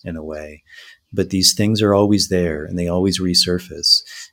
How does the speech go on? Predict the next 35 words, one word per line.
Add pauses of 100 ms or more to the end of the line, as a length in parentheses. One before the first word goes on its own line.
(120)
And,
and
it
takes
people
who
are
strong,
who
stand
in
principle,
who
are
willing
to
speak
up. (520)
Uh, (100)
and,
and
that's
who
changes
the
world.
And
it,
it's
no
small
sit
thing.
So, (800)
uh,